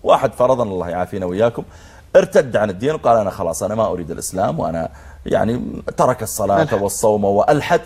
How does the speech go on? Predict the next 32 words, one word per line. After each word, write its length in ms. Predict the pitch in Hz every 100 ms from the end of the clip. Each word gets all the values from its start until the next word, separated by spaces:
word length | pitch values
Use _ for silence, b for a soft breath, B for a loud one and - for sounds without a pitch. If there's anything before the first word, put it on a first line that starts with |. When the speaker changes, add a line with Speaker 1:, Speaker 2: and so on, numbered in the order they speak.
| - b b b
Speaker 1:
لكن 300 | 123 123 139
بينه 220 | 190 214
وبين 260 | 165 135 131
نفسه 300 | 113 - 95
دون 220 | 131 147
أن 160 | 123 135
يجهر 320 | 135 120 120
بذلك 420 | 120 135 127 117
ويقول: 280 | 117 113 127
"أنا 160 | 165
ترى 340 | 165 170 175 160
أنا 100 | 165
ملحد، 340 | 165 165 156 - B B B
أنا 160 | 139 160
كافر"، 460 | 180 175 165 165 -
أنا 200 | 143 156 -
لم 200 | 147 202
يجهر 360 | 226 151 123
بذلك، 540 | 107 101 87 127 - - B B B B
هذا 240 | - 139 156
لم 160 | 156
يأمر 300 | 208 165 143
الإسلام 440 | 120 - 123 117 -
أن 60 |
نأتي 340 | 107 - - 101
إليه 140 | 117
ونقبض 400 | 98 113 104 -
عليه 180 | 98 117
ونقول: 280 | 92 104 98
"تعال 200 | 90 87
مرتد 400 | 90 87 90 -
واقتلوه". 340 | - - 85